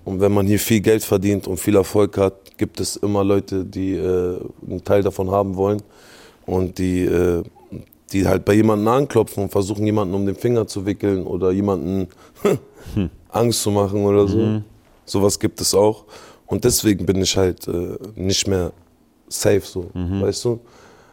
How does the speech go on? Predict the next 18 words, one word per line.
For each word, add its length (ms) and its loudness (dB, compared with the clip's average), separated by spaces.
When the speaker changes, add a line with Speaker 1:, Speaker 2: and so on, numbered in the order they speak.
Speaker 1:
Ber-, 240 0
Berlin 440 2
ist 140 2
ein 60 0
bisschen 240 0
anders. 320 2
Wenn 140 0
du 80 2
jetzt 260 2
irgendwo 300 4
anders 320 2
herkommst, 640 -2
aus 200 -10
irgendeinem 300 -2
Dorf 440 2
und, 340 -6
äh, 40 -2
k-, 160 -20